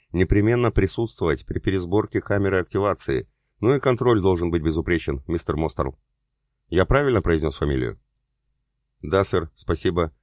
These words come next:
кивнул начальник отдела контроля и измерений. После чего все сотрудники ушли, а еще через полчаса и гости,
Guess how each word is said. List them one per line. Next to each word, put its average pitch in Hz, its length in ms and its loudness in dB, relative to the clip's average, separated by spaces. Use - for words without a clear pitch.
кивнул 87 320 2
начальник 82 440 -2
отдела 80 280 -2
контроля 92 420 -4
и 82 100 0
измерений. 73 520 -4
После 120 280 0
чего 143 240 -2
все 113 160 -2
сотрудники 101 520 -2
ушли, 110 460 0
а 67 120 -4
еще 73 200 -2
через 82 220 -4
полчаса 92 460 -4
и 107 80 0
гости, 71 460 -2